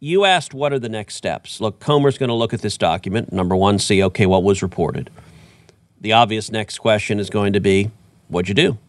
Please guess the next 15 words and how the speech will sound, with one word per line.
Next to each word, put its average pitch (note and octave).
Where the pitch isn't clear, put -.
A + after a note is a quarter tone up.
Did -
you G2+
interview B2+
with C#3
him?" F3+
Okay. B2
I G2
wanna A2
see A#2+
the A2+
notes A#2
from B2
that A#2+
interview. C3
I G2